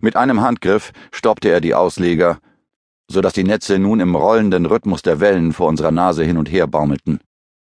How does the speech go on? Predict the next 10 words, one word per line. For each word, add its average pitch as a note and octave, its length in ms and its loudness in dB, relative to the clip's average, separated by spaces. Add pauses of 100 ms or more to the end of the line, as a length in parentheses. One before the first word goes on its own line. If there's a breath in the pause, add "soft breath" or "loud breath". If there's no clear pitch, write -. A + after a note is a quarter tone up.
(680)
Verdammt - 580 -6
nochmal, C2+ 540 -4 (880 soft breath)
fluchte E2 460 -4
Utz E2+ 240 -2
und C#2+ 180 -2
kam F2 220 0
mit D2 160 -2
harten, F#2 340 -2
schnellen F2 380 -2
Schritten E2 460 -2